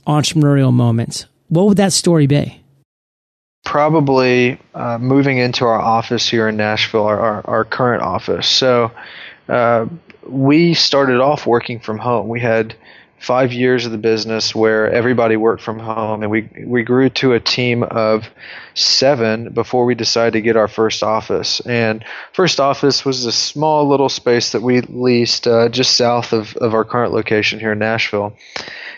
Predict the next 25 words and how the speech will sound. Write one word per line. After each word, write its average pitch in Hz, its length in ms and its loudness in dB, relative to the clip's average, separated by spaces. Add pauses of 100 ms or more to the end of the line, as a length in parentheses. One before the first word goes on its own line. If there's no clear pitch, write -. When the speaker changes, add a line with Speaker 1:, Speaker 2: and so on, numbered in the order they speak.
(140)
Speaker 2:
And, 135 420 0
uh, 135 140 4
it 147 160 2
served 151 280 0
us 139 180 -2
well, 127 320 2
but 120 420 0
knew 135 300 -2
that 117 120 2
we 127 100 -2
were 123 120 0
going 120 200 0
to 117 100 2
outgrow 120 400 2
that. 98 260 -4
So 120 400 2 (460)
this 131 180 0
current 180 320 -2
space, 131 720 0
I 127 160 -2
bought 123 240 0
the 127 100 -2
land, 117 600 0 (120)
built 127 300 0
the 117 400 2